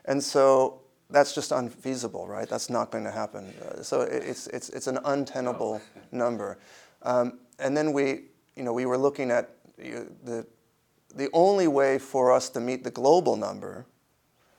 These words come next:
Speaker 1: would be if, um, high-income countries significantly. So we assumed a two point five percent growth between now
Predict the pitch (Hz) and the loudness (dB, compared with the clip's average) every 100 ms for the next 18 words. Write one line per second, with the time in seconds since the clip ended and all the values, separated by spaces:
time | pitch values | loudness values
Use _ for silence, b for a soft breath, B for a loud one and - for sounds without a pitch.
0 | b 120 127 123 87 127 123 123 - 120 | b -4 -2 0 -2 -4 -4 -6 -2 -2
1 | 117 - - - 117 113 110 110 110 - | -2 -6 -20 -4 -2 0 -2 -6 -10 -16
2 | _ _ _ _ - 127 147 131 127 117 | _ _ _ _ -4 2 2 2 -2 -8
3 | - 110 - 110 - - 123 131 135 139 | -6 -8 -6 -8 -6 -6 -6 -4 0 0
4 | 135 120 104 110 92 - _ _ _ - | 0 -6 -6 -12 -18 -20 _ _ _ -2
5 | 131 160 170 - 156 147 127 117 131 131 | 2 4 4 2 2 2 0 -4 -8 -4
6 | 117 - 117 110 123 - 101 - 95 92 | -6 0 0 0 -4 -8 -10 -10 -6 -6
7 | 95 - _ _ _ _ _ - 123 120 | -6 -18 _ _ _ _ _ -10 -8 -8
8 | 117 117 117 113 | -4 -2 0 0